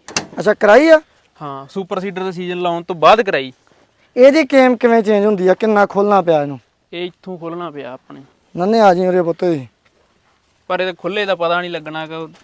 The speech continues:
Speaker 1: ਹੂੰ, ਹੂੰ।
Speaker 2: ਕਿੰਨੇ ਹੱਥਾਂ ਦਾ ਕੰਮ ਹੁੰਦਾ ਨਾ।
Speaker 1: ਹੂੰ, ਹੂੰ।
Speaker 2: ਉਹਦੇ ਹੱਥਾਂ ਦਾ ਕੰਮ
Speaker 1: ਯਾਰ,
Speaker 2: ਹੀ
Speaker 1: ਕਈ
Speaker 2: ਇਹੋ
Speaker 1: ਤਾਂ ਕਹਿੰਦੇ ਹਾਲੈਂਡ ਨੂੰ ਯਾਰ ਖੋਲਣਾ ਹੀ ਨਹੀਂ ਪੈਂਦਾ।
Speaker 2: ਮੈਂ ਨਾ ਜਿੰਨਾ ਚਿਰ ਖੁੱਲਦਾ ਨਹੀਂ ਨਾ, ਉਨਾ ਚਿਰ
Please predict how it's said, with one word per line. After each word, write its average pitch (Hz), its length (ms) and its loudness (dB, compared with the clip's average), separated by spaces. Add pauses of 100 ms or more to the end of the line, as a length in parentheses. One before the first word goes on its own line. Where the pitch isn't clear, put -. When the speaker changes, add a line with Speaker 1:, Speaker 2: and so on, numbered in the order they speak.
(160)
Speaker 1:
ਹੂੰ, 190 280 0
ਹੂੰ। 180 100 -2
Speaker 2:
ਕਿੰਨੇ 175 180 -4
ਹੱਥਾਂ 156 260 -10
ਦਾ 165 100 -8
ਕੰਮ 170 280 -8
ਹੁੰਦਾ 165 260 -12
ਨਾ। 190 80 -12
Speaker 1:
ਹੂੰ, 185 460 -4
ਹੂੰ। 170 340 -4 (840)
Speaker 2:
ਉਹਦੇ 170 200 -16 (140)
ਹੱਥਾਂ 143 260 -16
ਦਾ 160 80 -8
ਕੰਮ 151 240 -10
Speaker 1:
ਯਾਰ, 277 220 6
Speaker 2:
ਹੀ - 100 -4
Speaker 1:
ਕਈ 277 140 6
Speaker 2:
ਇਹੋ 262 80 0
Speaker 1:
ਤਾਂ 285 100 2
ਕਹਿੰਦੇ 277 300 2
ਹਾਲੈਂਡ 254 340 4
ਨੂੰ 254 140 0
ਯਾਰ 233 220 2
ਖੋਲਣਾ 247 320 0
ਹੀ 247 40 2
ਨਹੀਂ 226 120 0
ਪੈਂਦਾ। 170 320 -6 (1040)
Speaker 2:
ਮੈਂ 170 200 -8
ਨਾ 196 60 -6
ਜਿੰਨਾ 180 240 -10
ਚਿਰ 175 180 -12
ਖੁੱਲਦਾ 196 380 -6
ਨਹੀਂ 165 120 -8
ਨਾ, 170 100 -10
ਉਨਾ 160 240 -10
ਚਿਰ 160 220 -14